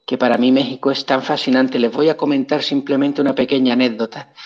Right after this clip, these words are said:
que yo viví en México, que no he vivido en ningún otro país, del arco hispanoamericano, ni tan siquiera en España. Estaba un día, eh, pues yo vivía en Nuevo Laredo y llamé a que me arreglaran, eh, la cañería de la casa.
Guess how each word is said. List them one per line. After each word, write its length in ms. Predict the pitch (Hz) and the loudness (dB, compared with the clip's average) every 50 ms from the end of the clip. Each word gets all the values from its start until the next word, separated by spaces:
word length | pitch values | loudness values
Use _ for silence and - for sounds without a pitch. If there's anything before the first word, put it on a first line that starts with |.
| - - _ - | -20 -20 _ -8
que 140 | - 117 120 | -4 -2 0
yo 120 | 131 131 | 0 0
viví 300 | 143 143 135 139 147 147 | 0 -2 -2 -4 -8 -8
en 120 | 135 127 - | -8 -6 -2
México, 720 | 120 131 143 - - 127 - - - 143 - - - - - - - - - - - - _ | -2 0 0 -2 -4 -6 -8 -4 -4 -4 -4 -6 -10 -20 -20 -20 -18 -16 -16 -18 -20 -12 _
que 140 | - 127 120 | -2 0 0
no 80 | 127 135 | 2 2
he 40 | 139 | 2
vivido 260 | 139 131 139 143 147 | 2 2 2 4 4
en 80 | 139 | 4
ningún 300 | 139 135 131 123 127 139 | 2 2 0 0 0 -2
otro 260 | 143 131 - 139 127 - | -2 -2 0 -2 -2 0
país, 480 | 123 127 131 151 165 - - - - - - - - _ - - | 2 2 2 2 0 -2 -4 -6 -8 -18 -20 -20 -20 _ -8 -2
del 220 | 131 131 127 120 | 0 2 2 4
arco 280 | 123 139 131 - - 143 | 2 0 0 -2 -6 -6
hispanoamericano, 880 | 139 - - 139 120 123 123 120 120 117 117 - - 143 151 175 - - | -6 -4 -4 -2 -2 0 0 0 0 -2 -2 -2 -2 -2 -2 -2 -4 -4
ni 160 | 151 147 131 | -4 -4 -2
tan 180 | 131 - 123 117 | -2 -4 -4 -4
siquiera 400 | - - 117 - - 156 147 156 | -4 -8 -8 -8 -4 -4 -2 -2
en 80 | 131 | -2
España. 500 | 120 110 - - - 113 110 - - - | -4 -8 -10 -10 -12 -12 -12 -12 -16 -20
Estaba 340 | - - - 139 139 156 156 | -14 -6 -2 0 2 2 2
un 120 | 147 139 131 | 2 2 2
día, 500 | 131 147 151 151 151 151 - - - _ | 2 2 2 2 0 -2 -4 -10 -14 _
eh, 220 | - - - - - - | -10 -10 -10 -12 -16 -20
pues 140 | - - - | -18 -14 -6
yo 160 | - 131 123 | -2 0 2
vivía 220 | 117 123 120 135 135 | 2 2 2 2 2
en 80 | 131 | 2
Nuevo 220 | 127 127 117 113 113 | 2 0 0 0 -2
Laredo 400 | 113 110 113 139 143 131 151 147 | -2 0 0 0 2 2 2 0
y 100 | 147 127 | 0 0
llamé 480 | 131 117 113 120 135 143 147 - - - _ _ _ _ _ _ _ _ _ _ _ _ _ _ _ - | -2 -2 0 0 -2 -4 -4 -8 -14 -20 _ _ _ _ _ _ _ _ _ _ _ _ _ _ _ -8
a 120 | - - | -6 -4
que 80 | - 117 | -2 -2
me 120 | 113 117 | -2 -2
arreglaran, 640 | 117 110 117 107 117 123 131 131 143 143 - - - | -2 -2 -2 0 0 0 2 2 2 0 -2 -6 -6
eh, 180 | - - 123 113 | -4 -2 -2 0
la 160 | 110 113 110 | 0 -2 -2
cañería 520 | - 113 110 101 110 113 110 123 127 127 120 | -2 -2 -2 -2 0 0 0 2 2 2 2
de 120 | 110 104 | 0 0
la 100 | 104 104 | -2 -4
casa. 400 | - - 107 - - - - | -6 -8 -8 -6 -8 -10 -10